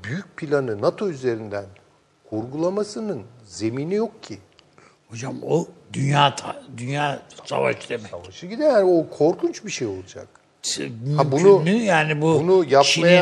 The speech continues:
Speaker 2: Çin'in bu yapıyı korumak için bir büyük nükleer savaşı göze alamayacağını, Çin için hiç de büyük bir risk değil o yani.
Speaker 1: Yani son tahlilde iş oraya gidiyorsa da Çin. Onu
Speaker 2: Çin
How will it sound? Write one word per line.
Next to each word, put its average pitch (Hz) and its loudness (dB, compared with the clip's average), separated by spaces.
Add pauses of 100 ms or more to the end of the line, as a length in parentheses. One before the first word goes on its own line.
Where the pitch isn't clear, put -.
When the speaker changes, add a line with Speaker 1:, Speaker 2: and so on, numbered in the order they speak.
(100)
Speaker 2:
Çin'in 131 -6
bu 180 6
yapıyı 170 4 (340)
korumak 160 0
için 156 -4
bir 147 -2
büyük 156 -6 (220)
nükleer 160 2
savaşı 151 -4 (400)
göze 151 0
alamayacağını, 151 2 (420)
Çin 190 -2
için 190 -4
hiç 208 -2
de 190 4
büyük 180 -4
bir 220 -2
risk - -6
değil 247 -6
o 127 -10
yani. 123 0
Speaker 1:
Yani 123 2
son 156 2
tahlilde 120 2
iş 123 -8
oraya 127 0
gidiyorsa 104 -14
da 165 -14
Çin. - -20 (120)
Onu 101 -12
Speaker 2:
Çin - -6